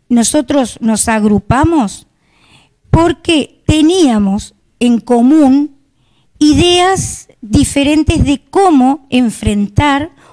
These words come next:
o cómo manejar determinados proyectos que venían del Ejecutivo. Eso nos unió. El estar de acuerdo en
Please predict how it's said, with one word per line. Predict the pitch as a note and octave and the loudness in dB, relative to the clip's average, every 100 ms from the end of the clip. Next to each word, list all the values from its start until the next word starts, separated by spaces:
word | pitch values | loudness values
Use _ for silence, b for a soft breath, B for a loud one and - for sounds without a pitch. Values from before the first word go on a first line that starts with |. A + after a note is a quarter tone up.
| _ | _
o | A3 | -4
cómo | - - D#4+ E4+ | -2 -2 0 0
manejar | D4 C4+ B3 A3 G3 - C4+ B3 | 0 0 0 -2 -4 -4 -2 -2
determinados | A#3 A#3 A#3 A3 A3 A3+ C4+ D4+ | -4 -6 -4 -2 0 0 -2 -2
proyectos | - A#3+ A3 - B3+ - C#4+ F4 - b b b b | -2 0 0 -2 -4 -6 -6 -6 -10 b b b b
que | - B3 | -2 2
venían | A3 G#3+ G#3 G3+ | 2 0 -2 -2
del | G3 | -4
Ejecutivo. | F#3+ F3+ F3 - - - _ _ _ _ _ _ - | -6 -8 -10 -12 -14 -18 _ _ _ _ _ _ -4
Eso | G#4+ - | -2 -2
nos | C4 G#3+ - | -2 -2 -4
unió. | F3+ F3 E3 - b b b b b | -4 -4 -6 -10 b b b b b
El | - E4+ | -2 0
estar | E4 - G4 G#4+ | 2 2 0 0
de | G4 | 0
acuerdo | D4+ - C#4 C4 G3+ F#3+ A3 _ _ _ _ - | 0 0 0 0 0 -2 -4 _ _ _ _ -2
en | C#4 A#3+ C4+ | 0 0 -2